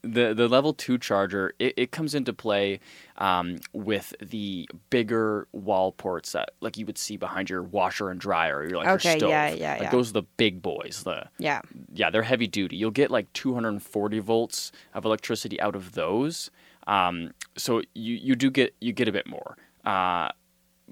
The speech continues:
Speaker 1: you're looking at about f-, twenty-two to fifty-five kilometers per hour with that. Still not very much. Like, I mean, you're gonna need more of a twelve-hour charge than an eight-hour charge to get a full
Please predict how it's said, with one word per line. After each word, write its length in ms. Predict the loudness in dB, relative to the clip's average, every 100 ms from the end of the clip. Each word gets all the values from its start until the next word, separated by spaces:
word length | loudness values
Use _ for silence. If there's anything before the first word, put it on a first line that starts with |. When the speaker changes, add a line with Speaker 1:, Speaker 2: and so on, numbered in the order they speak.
| -16
Speaker 1:
you're 300 | -6 2 2
looking 240 | 2 0
at 100 | 0
about 200 | 2 2 0
f-, 320 | -16 -16 -20 _ _ -14
twenty-two 840 | -4 0 2 2 -2 0 2 2 0
to 200 | -4 -8
fifty-five 800 | -6 -4 -4 -4 -4 0 2 0
kilometers 440 | -2 -4 -4 -6
per 180 | -6 -6 -4
hour 340 | -2 0 0
with 220 | -4 -4
that. 420 | 0 2 2 -2 -16 -20 -20 -20 _ -14
Still 520 | -10 -8 0 0 2
not 240 | -2 -6
very 420 | -8 0 2 2 2
much. 720 | -2 -2 -2 -2 -4 -8 -10 _ _ -6
Like, 120 | -2
I 40 |
mean, 460 | 0 0 -2 -4 -10 _ -12 -12 -8
you're 160 | -2 0
gonna 160 | 2 2
need 160 | 2
more 100 | 2
of 60 | 0
a 60 | -4
twelve-hour 680 | -8 0 4 4 4 4 2
charge 320 | 2 2 2
than 120 | 0
an 100 | -6 -6
eight-hour 380 | -4 0 0 0
charge 320 | -2 -4 -4
to 100 | -6
get 120 | -6
a 40 | -8
full 520 | -6 -2 0 0